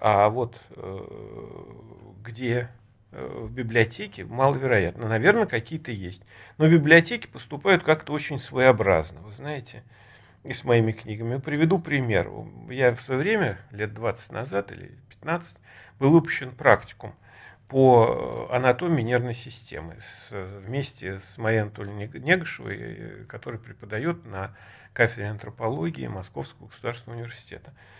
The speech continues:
Значит, что сделали в библиотеке? В библиотеке отсканировали эту книгу и вывесили,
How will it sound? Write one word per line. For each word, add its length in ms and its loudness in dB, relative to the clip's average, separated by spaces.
Значит, 220 -4
что 220 4
сделали 640 2
в 140 -10
библиотеке? 800 -4
В 60 -20
библиотеке 560 4
отсканировали 720 0
эту 540 -4
книгу 340 -4
и 140 -6
вывесили, 600 -8